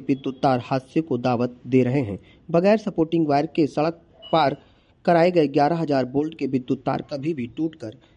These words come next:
गिर सकते हैं। हादसे को दावत दे रहे इन विद्युत तारों को ठीक करने व सपोर्टिंग वायर लगाए जाने के बाबत कई बार विभागीय जिम्मेदारों से शिकायत भी हुई,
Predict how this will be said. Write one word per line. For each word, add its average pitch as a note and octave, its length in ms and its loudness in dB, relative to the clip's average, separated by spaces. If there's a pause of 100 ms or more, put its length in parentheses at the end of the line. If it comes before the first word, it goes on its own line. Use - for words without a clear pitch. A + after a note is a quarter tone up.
(140)
गिर C#3 160 0
सकते C3+ 320 -2
हैं। G2+ 180 -4 (360)
हादसे F#3 360 2
को A#3 140 0
दावत F3 320 2
दे E3 180 2
रहे E3 180 2
इन F3 200 0
विद्युत D#3 340 -6
तारों D3 240 2
को D#3+ 120 -2
ठीक D#3 340 -6
करने D3 320 0 (240)
व D#3+ 60 0
सपोर्टिंग E3+ 520 -2
वायर C#3+ 180 0
लगाए C#3+ 280 -2
जाने C#3+ 260 0
के C#3+ 120 -2
बाबत C3 400 -2 (480)
कई G#3+ 180 4
बार G3+ 220 0
विभागीय D3 420 -4
जिम्मेदारों C#3 540 2
से D#3+ 160 -4
शिकायत B2+ 460 -4
भी D#3 120 2
हुई, D3+ 260 0